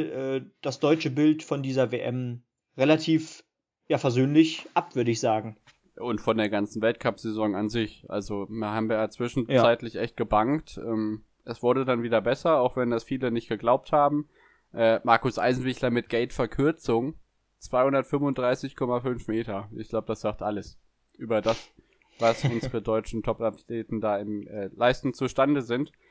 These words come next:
Speaker 2: Und bei den Norwegern hat man natürlich gesehen, dass die ganze Situation sie mitnimmt. Äh, die landen auf fünf. Auch hier wieder neun Mannschaften am Start. Ja, auch die Schweizer haben eine Mannschaft gestellt. Das hat mich ganz besonders gefreut.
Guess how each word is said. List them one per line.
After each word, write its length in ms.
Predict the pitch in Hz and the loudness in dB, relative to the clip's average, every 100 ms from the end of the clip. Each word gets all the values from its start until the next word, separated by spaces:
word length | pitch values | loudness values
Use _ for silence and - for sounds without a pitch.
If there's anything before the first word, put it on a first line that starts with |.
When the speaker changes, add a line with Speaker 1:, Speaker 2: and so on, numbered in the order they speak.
| _ _ - | _ _ -8
Speaker 2:
Und 160 | 135 | -2
bei 120 | 120 123 | 2 2
den 120 | 117 | 2
Norwegern 500 | 120 139 156 143 139 | 2 2 0 -2 -2
hat 140 | 139 | -4
man 100 | 131 | -4
natürlich 340 | 123 139 127 - | -4 -4 -6 -6
gesehen, 380 | 120 123 135 | -6 -4 -4
dass 160 | 127 117 | -4 -6
die 120 | 123 | -6
ganze 320 | 113 104 101 | -2 0 0
Situation 640 | - 120 120 117 - 117 107 | -2 -4 -2 -4 -4 -4 -4
sie 80 | 110 | -4
mitnimmt. 600 | 120 - 123 113 113 - | -6 -4 -2 -2 -4 -6
Äh, 160 | 110 | -10
die 120 | 104 | -8
landen 360 | 110 117 120 110 | -6 -6 -6 -10
auf 180 | - - | -10 -6
fünf. 380 | 170 185 - _ _ _ _ _ _ _ _ _ _ _ _ - | -4 -4 -6 _ _ _ _ _ _ _ _ _ _ _ _ -14
Auch 200 | - 120 | -6 -6
hier 180 | - 135 | -4 -4
wieder 220 | 131 123 | -2 0
neun 240 | 117 117 120 | 4 4 4
Mannschaften 540 | 117 120 127 123 - | 0 0 0 0 -4
am 100 | 107 | -10
Start. 460 | - 107 110 170 - | -4 2 4 2 0
Ja, 360 | 95 107 180 - | 2 4 4 6
auch 280 | 113 170 | 4 4
die 140 | - 139 | 0 -6
Schweizer 500 | - 143 156 - 180 | 2 4 4 2 0
haben 100 | 170 | 2
eine 80 | 156 | 2
Mannschaft 420 | 139 143 143 - | 0 2 -2 -2
gestellt. 340 | 143 - 139 | -6 -2 -2
Das 140 | 135 - | -2 -6
hat 100 | 127 | -4
mich 160 | 127 | -6
ganz 160 | - 117 | -6 -8
besonders 440 | 110 120 160 165 | -6 0 0 0
gefreut. 500 | 147 - 131 127 123 | -4 -2 2 2 0